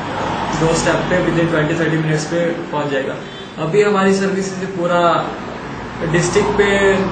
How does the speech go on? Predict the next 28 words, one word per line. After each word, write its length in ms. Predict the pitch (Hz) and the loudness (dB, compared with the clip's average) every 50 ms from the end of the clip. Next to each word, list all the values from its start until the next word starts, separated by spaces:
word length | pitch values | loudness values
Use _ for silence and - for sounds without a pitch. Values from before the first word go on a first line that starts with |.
| 180 175 | 0 0
नहीं 420 | 175 180 196 196 196 196 196 196 | 0 0 2 0 0 0 0 -2
शुरू 200 | 175 170 165 165 | 0 0 2 2
है, 140 | 170 180 175 | 4 4 2
लेकिन 240 | 185 175 180 180 190 | 2 0 0 0 -2
मंडी 400 | - 180 180 180 180 180 190 196 | -2 0 0 0 0 2 2 2
पे 140 | 190 196 - | 2 0 0
प्रॉपर 420 | - 175 170 170 - 190 190 190 | 2 2 2 2 2 2 2 2
में, 300 | 190 180 180 185 185 185 | 2 2 2 2 0 0
अ, 600 | - - - - - - - - - - 165 170 | -2 -2 -2 -4 -4 -4 -4 -4 -4 -2 0 2
जो 180 | 165 160 170 170 | 2 4 4 4
मंडी 300 | 165 165 165 160 160 170 | 2 2 0 0 0 2
है 240 | 170 170 175 185 190 | 4 4 4 2 2
उधर 680 | 190 - 151 139 - 165 156 170 170 170 170 170 165 | 0 -2 -2 -2 0 2 4 4 6 6 6 4 4
सिटी, 320 | 156 - 170 165 175 196 202 | 2 2 0 0 2 2 0
सिटी 240 | 196 185 - 185 185 | 0 0 0 0 -2
पे 380 | 180 185 185 185 190 185 - | 0 0 0 -2 -2 -2 -2
चल 100 | 180 175 | 0 0
रहा 220 | 160 151 151 143 143 | 0 0 0 0 0
है 60 | 143 | 0
सर्विस। 380 | 160 147 147 151 170 165 - | 0 0 0 0 -2 -2 -2
उसके 240 | - 175 - - 202 | -4 -4 -2 0 2
अलावा 340 | 196 196 190 190 202 202 202 | 4 6 6 6 6 6 4
in 320 | 196 196 190 190 - - | 4 4 2 2 2 2
future 240 | 190 185 185 196 202 | 2 2 4 4 4
हम 280 | 196 202 196 196 196 190 | 4 4 4 4 4 6
अभी 160 | 190 190 196 | 6 6 6
से 140 | 196 - 196 | 6 6 4
पूरा, 520 | 196 190 190 180 180 180 185 180 180 180 | 4 4 4 4 4 4 4 4 4 2